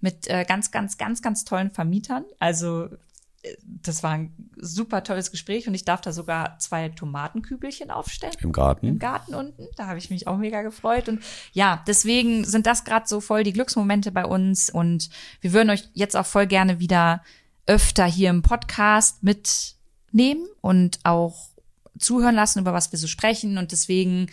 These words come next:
Speaker 1: suchen wir, wie gesagt, einfach noch einen neuen Namen. Wir suchen auch noch mal so ein Konzept, dass wir nicht immer so nur drauf losschnacken, wie wir es jetzt machen,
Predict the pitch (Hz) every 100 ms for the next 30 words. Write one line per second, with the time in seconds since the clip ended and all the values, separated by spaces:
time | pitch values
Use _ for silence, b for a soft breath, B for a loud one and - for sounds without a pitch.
0 | B B B - 254 262 233 214 190 196
1 | 190 180 185 185 160 175 165 165 160 156
2 | 196 220 214 208 175 165 190 185 170 170
3 | 165 165 160 160 160 160 190 - 170 180
4 | 170 160 185 185 170 170 170 175 208 196
5 | 175 160 190 185 196 180 175 165 156 156
6 | 226 226 226 240 233